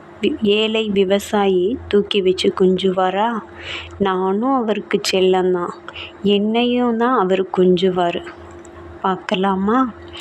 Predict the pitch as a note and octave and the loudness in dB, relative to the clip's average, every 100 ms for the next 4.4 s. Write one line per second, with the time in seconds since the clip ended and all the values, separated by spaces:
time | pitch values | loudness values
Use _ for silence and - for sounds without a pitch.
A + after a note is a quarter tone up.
0 | - - - - - - G3+ F3+ F#3+ F#3 | -16 -16 -18 -20 -20 -6 -4 0 2 2
1 | - F3+ F3+ - - - - G3 F#3 F#3 | 2 2 2 0 -6 -12 -4 -2 0 0
2 | G3 - - F#3+ F3+ F#3 F#3+ F3 F#3 F3+ | -2 -2 0 2 2 2 0 0 0 2
3 | G3 D4 - - - F#3+ F3+ F#3 F#3 F#3 | 0 -2 -4 -6 -2 0 2 0 0 -2
4 | F3 F#3 E3+ | -2 -4 -4